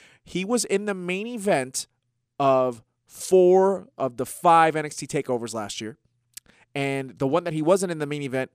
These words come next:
that's when he faced off with Black. TakeOver Philly, obviously Andrade. Five-star match according to Meltzer. Match of the year. Uh, TakeOver New Orleans, unsanctioned match with, with Ciampa.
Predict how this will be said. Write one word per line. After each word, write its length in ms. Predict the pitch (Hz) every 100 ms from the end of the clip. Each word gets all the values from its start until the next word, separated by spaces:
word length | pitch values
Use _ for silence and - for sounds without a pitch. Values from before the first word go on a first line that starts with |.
| _
that's 220 | 120 -
when 100 | 131
he 60 | 123
faced 320 | 135 127 131
off 160 | 120
with 120 | - -
Black. 440 | 156 107 - - _ _ _ _ _ _ _ _ _ _ _
TakeOver 600 | - 160 160 160 170 175 - _ _
Philly, 460 | - 185 196 233
obviously 580 | - 139 143 127 147 151 -
Andrade. 580 | 131 123 131 110 90 - _ _ _
Five-star 520 | - 147 139 - 143 131
match 240 | 135 135
according 260 | - 143 135
to 60 |
Meltzer. 420 | 147 175 - 208 - _ _
Match 280 | 156 175 170
of 60 |
the 60 | 147
year. 260 | 135 117 _ _ _ _ _ _ _ _ _ _
Uh, 360 | 135 131 127 - _ -
TakeOver 440 | 185 - 180 165
New 120 | 160
Orleans, 540 | 175 202 233 247 - - _ _ -
unsanctioned 520 | 170 - 175 156 135
match 320 | 143 139 - -
with, 280 | - 131 - - -
with 160 | 135
Ciampa. 400 | - 127 113 -